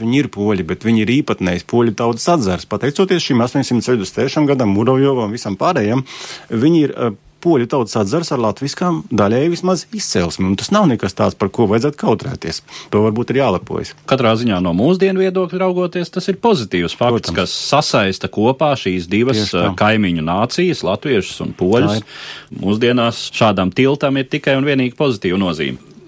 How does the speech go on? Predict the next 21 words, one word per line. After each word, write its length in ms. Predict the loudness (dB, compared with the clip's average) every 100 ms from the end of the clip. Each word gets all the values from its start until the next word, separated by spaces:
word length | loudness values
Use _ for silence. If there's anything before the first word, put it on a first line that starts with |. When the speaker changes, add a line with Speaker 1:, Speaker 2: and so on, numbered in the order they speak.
| 0
Speaker 2:
Poļi, 460 | 2 4 2 0 -6 -4
kurus 380 | 0 0 0 0
mēs, 280 | 0 0 -2 -2 -2
eh, 60 |
sastopam 800 | 0 2 0 2 0 0 -2 0
deviņpadsmitā 540 | 0 0 -2 -2 -2 -2
gadsimta 340 | -2 -2 0
beigās, 480 | 2 2 2 -2 -6
vēl 160 | -8
divdesmitā 480 | -4 -2 0 0 0
Speaker 1:
Jā. 40 | 0
Speaker 2:
gadsimta 340 | -2 -2 -2
pirmajā 460 | 0 2 2 0 -2
pusē, 420 | -2 -2 0 -2 -2
nu, 100 | -4
piemēram, 800 | 0 2 2 2 2 0 0 -4 -12 -2
Pasienē, 840 | 0 0 0 0 2 0 0 -2 -4 -10
šie 300 | -6 -2 0
Speaker 1:
Izcelsme 460 | 0 -2 -4 -4 -2
neapšaubām 500 | -2 -2 -2 0 0
latgaliska. 520 | -2 -2 -6 -8 -12